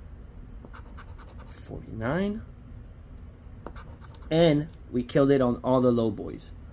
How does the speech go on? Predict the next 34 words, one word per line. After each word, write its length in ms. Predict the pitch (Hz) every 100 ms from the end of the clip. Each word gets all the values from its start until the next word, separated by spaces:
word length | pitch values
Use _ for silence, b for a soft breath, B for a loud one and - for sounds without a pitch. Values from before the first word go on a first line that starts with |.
| B B -
Five 280 | - 151 156
dollar 220 | 156 151
tickets, 460 | 143 147 147 139 127
we 60 |
cannot 340 | 123 120 127 -
say 160 | 127
that 180 | 120 107
they 100 | 110
did 160 | 110 110
not 200 | 117 113
deliver. 400 | 113 113 123 135
We 100 | 117
beat 220 | 117 107
the 100 | 110
odds 160 | 110
on 140 | 110 107
everything. 420 | 98 98 98 127 - B B B B
Thirty-one. 560 | 127 123 120 113 123 165 - - - - - - - - - - - - - - - - - - - - - - - - - - - - - - - - - - 127
I 100 | 147
don't 200 | 185 175
think 180 | 165
it 60 | 143
ever 200 | 139 131
took 280 | - 143 -
the 160 | 123
odds 260 | 135 120 113
on 160 | 110 113
one 140 | 120
of 100 | 110
the 80 | 110
tickets 400 | 131 135 - -
to 120 | 117
get 240 | 117 120 107
there. 240 | 90